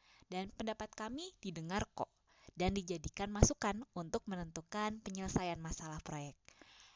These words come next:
Dan yang paling penting, proyeknya beres dengan tuntas dan sukses.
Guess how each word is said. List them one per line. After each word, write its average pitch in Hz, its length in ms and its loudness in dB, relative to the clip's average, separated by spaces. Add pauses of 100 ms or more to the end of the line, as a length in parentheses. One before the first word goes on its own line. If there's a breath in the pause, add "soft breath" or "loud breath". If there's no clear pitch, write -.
(140 loud breath)
Dan 170 160 0
yang 170 80 2
paling 165 240 2
penting, 175 560 0 (480 loud breath)
proyeknya 170 560 2
beres 185 480 6
dengan 165 400 -2
tuntas 214 800 2
dan 170 240 2
sukses. - 800 -6